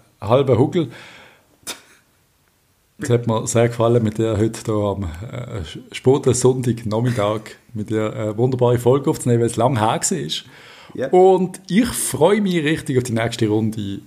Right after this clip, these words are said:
Speaker 1: in Zürich, F C Z gegen Basel, der Klassiker. Und ich glaube, wir werden den Match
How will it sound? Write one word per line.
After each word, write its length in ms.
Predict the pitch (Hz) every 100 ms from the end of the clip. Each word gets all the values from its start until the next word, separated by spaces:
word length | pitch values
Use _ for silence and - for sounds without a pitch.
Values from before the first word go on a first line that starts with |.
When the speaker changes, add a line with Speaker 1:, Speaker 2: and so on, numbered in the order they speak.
| _ -
Speaker 1:
in 240 | 117 113
Zürich, 480 | - 120 117 113 80 -
F 160 | 120 117
C 80 | - - 107
Z 220 | - -
gegen 320 | 113 - 117 - _ -
Basel, 340 | 117 110 117
der 120 | 120
Klassiker. 580 | - 123 - - 117 98
Und 340 | 151 135 120
ich 200 | 127 117 -
glaube, 300 | 113 123 110
wir 120 | 98
werden 320 | 95 95 90
den 140 | 87
Match 380 | 85 87 - -